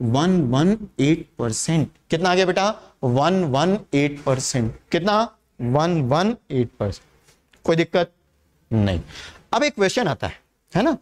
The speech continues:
बड़ा नेचुरल क्वेश्चन है कि पहले मैंने लिया था वन ज़ीरो नाइन परसेंट, अभी एक आंसर आ गया वन वन एट परसेंट, तो ये परसेंट में जा कितना आगे सकता है?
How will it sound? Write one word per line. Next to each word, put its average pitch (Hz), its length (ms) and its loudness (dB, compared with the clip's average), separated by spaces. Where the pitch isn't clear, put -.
बड़ा 165 420 -2
नेचुरल 170 460 2
क्वेश्चन 127 340 -2
है 95 80 -6
कि 226 100 2
पहले 196 280 2
मैंने 240 180 2
लिया 233 200 4
था 262 140 2
वन 147 220 2
ज़ीरो 185 180 2
नाइन 214 220 2
परसेंट, 208 360 0
अभी 240 220 2
एक 233 340 2
आंसर 202 320 0
आ 214 60 2
गया 226 140 2
वन 135 180 0
वन 185 220 2
एट 185 180 0
परसेंट, 202 340 0
तो 226 60 2
ये 240 80 2
परसेंट 240 360 0
में 262 80 4
जा 170 180 2
कितना 262 300 -6
आगे 233 220 -4
सकता - 320 -8
है? 180 60 -4